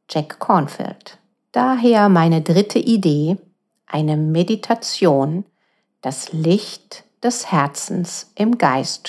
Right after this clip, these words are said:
zu fühlen. Zunächst kannst du dich im Stehen so richtig rekeln und dehnen. Dann schüttel dich,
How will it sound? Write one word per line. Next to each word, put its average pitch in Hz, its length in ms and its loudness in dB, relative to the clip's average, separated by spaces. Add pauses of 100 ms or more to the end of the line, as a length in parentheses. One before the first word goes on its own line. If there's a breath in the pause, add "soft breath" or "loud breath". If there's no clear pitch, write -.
zu - 140 -8
fühlen. - 480 -10 (1600)
Zunächst 311 460 2
kannst 220 260 2
du 220 40 4
dich 202 200 2
im 190 100 4
Stehen 156 720 2 (540 soft breath)
so 180 200 2
richtig 180 560 0 (200)
rekeln 190 920 6
und 165 920 -2
dehnen. 165 640 -6 (2000)
Dann 156 480 4
schüttel 190 540 2
dich, - 680 -6